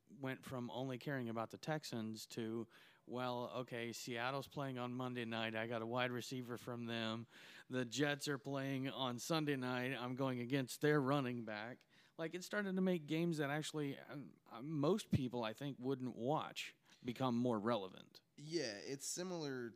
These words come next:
Speaker 2: to if you ask people about just, like, betting on anything. Anytime you have a stake in something,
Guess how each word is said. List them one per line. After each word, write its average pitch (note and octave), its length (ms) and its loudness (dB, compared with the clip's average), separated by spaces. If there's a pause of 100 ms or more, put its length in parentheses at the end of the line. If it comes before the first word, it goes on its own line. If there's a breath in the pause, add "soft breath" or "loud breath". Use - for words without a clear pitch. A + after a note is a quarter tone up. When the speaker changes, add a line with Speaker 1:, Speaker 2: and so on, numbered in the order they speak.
(100)
Speaker 2:
to G2 500 -4 (420 soft breath)
if G2+ 120 -8
you A2+ 120 -4
ask G#2+ 300 -6
people F#2+ 280 -4
about F2+ 300 -4
just, F2 200 -12
like, F2+ 140 -10 (180)
betting F#2+ 440 -2
on D#2+ 160 -10
anything. E2+ 460 -8 (640 soft breath)
Anytime B2 500 -2
you A2 120 -6
have G2 240 -2
a D2+ 60 -12
stake - 440 -6
in G#2+ 120 -8
something, A#2 580 -6